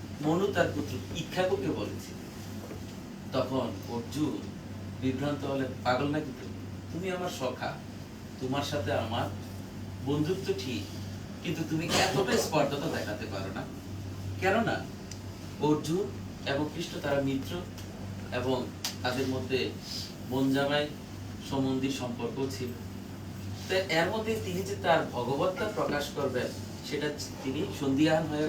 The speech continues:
গেলেন বলে তখন অর্জুনকে ভগবান বললেন, "হে অর্জুন, তোমার আর আমার বহুবার জন্ম হয়েছিল, তোমার মনে নেই, আমার মনে আছে।" তখন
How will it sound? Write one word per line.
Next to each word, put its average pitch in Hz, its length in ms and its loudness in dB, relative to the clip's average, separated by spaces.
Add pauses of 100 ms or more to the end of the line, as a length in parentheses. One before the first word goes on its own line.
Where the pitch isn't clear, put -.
(100)
গেলেন - 280 0
বলে 127 240 2 (720)
তখন 185 360 4
অর্জুনকে 135 420 2
ভগবান 110 540 -2
বললেন, 98 320 -6 (380)
"হে 123 60 -2 (120)
অর্জুন, 120 400 0 (800)
তোমার 117 360 -2 (120)
আর - 60 2 (140)
আমার 117 320 0 (640)
বহুবার 139 640 4
জন্ম 110 340 -4
হয়েছিল, 104 480 -4 (920)
তোমার 123 300 0 (100)
মনে 101 300 -4
নেই, 113 140 -2 (880)
আমার 113 200 -2 (120)
মনে 127 280 -4
আছে।" - 180 -6 (1900)
তখন 131 240 0